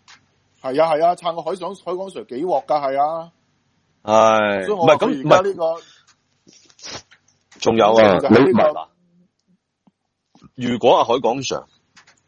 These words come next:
Speaker 2: 已經係，即係，西瓜靠大邊啊，俾人公審啊，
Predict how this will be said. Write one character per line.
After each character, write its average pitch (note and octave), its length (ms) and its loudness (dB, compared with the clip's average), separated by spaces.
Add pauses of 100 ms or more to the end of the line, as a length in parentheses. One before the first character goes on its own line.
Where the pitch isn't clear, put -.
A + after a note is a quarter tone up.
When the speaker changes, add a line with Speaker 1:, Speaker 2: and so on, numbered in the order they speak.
(100)
Speaker 2:
已 C3+ 320 2
經 E3+ 180 -2
係， A2 160 0
即 A#2+ 120 -2
係， G#2 460 2
西 C3 60 2
瓜 B2 180 0
靠 G2 240 -4
大 F#2 160 0
邊 A2+ 300 -2
啊， F#2+ 100 4
俾 E2+ 60 -6
人 G#2 180 -2
公 A2+ 220 -6
審 F#2+ 340 -6
啊， D#2+ 240 -2